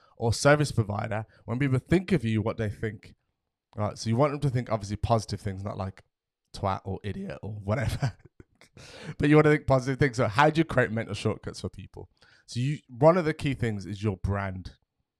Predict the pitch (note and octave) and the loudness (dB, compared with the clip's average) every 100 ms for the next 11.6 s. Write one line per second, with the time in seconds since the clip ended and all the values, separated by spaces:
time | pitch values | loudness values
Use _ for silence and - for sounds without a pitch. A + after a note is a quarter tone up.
0 | _ _ _ _ _ _ F#2+ A#2+ C3 - | _ _ _ _ _ _ -12 -10 -8 -6
1 | A2 - C#3 C#3 D#3 C#3 - C3 B2+ A#2 | -4 0 0 0 -2 -2 -2 -2 -2 0
2 | G#2+ G2 F#2+ F#2+ F#2 _ _ _ - A2+ | 0 -2 -4 -4 -6 _ _ _ -2 2
3 | D3 - _ - C3+ A#2+ A#2+ E3+ E3 _ | 2 -2 _ 0 2 4 2 0 -2 _
4 | - - G#2 A#2 A2+ G#2+ A2 G#2+ - - | -10 -8 0 2 2 0 -4 -4 -6 -6
5 | G#2 G#2 - G#2+ - F#2 _ _ - A#2 | -4 -4 -4 -6 -8 -12 _ _ -8 0
6 | C3+ D#3 D#3 D3+ - A2+ G#2+ A2 - G2 | 0 2 0 0 -2 -2 -2 -2 -2 -2
7 | G2 F#2+ _ _ _ - F#2 B2 C3 A2 | -2 -4 _ _ _ -6 -4 -2 -2 2
8 | A#2+ A#2+ A#2+ A2+ G#2+ - G#2+ - G#2 F#2 | 2 2 0 -2 -2 -2 -4 -2 -4 -2
9 | - A2+ G#2+ - A2 A2+ B2+ - A2 A2+ | -2 -2 -2 0 0 0 -4 -4 -2 0
10 | B2+ A#2+ G#2 G#2 - A2+ G#2+ A2+ - B2+ | 4 4 4 2 -2 -6 -4 -4 -6 -8
11 | C#3 A2 A2 G#2 - | -8 -12 -14 -14 -10